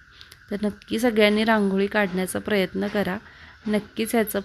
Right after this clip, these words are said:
खूप सारे फायदे तुम्हाला होतील. तर आज बघा गुरुपौर्णिमा होती आणि गुरुपौर्णिमेच्या दिवशी मी सकाळची पूजा करतेय. तर आता मी सगळं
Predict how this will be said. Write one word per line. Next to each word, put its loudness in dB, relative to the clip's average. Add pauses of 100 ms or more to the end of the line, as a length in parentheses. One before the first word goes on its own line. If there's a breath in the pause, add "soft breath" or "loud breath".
(340)
खूप -2
सारे 2
फायदे 0
तुम्हाला -2
होतील. -6 (640 loud breath)
तर 4
आज 6
बघा 2
गुरुपौर्णिमा 2
होती -2 (100)
आणि 0
गुरुपौर्णिमेच्या 0
दिवशी 0
मी 0
सकाळची -2
पूजा -2
करतेय. -4 (460 loud breath)
तर -2
आता -2
मी 0
सगळं 0